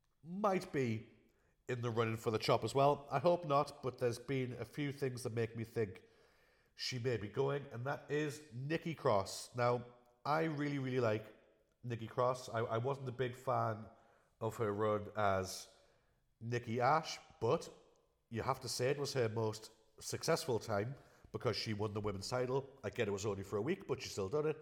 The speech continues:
But Nikki Cross as just a crazy Scotswoman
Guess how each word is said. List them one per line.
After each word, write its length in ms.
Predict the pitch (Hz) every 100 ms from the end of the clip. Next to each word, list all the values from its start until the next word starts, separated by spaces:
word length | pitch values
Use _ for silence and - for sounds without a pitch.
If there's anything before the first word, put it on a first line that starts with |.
| - - - -
But 240 | 151 98 - - - -
Nikki 340 | 143 165 175
Cross 400 | - 139 139 - 120
as 160 | 117
just 460 | - 120 117 - - - - _ _ _
a 80 | 117
crazy 480 | - 151 127 117 123
Scotswoman 720 | - 110 98 113 90 95 92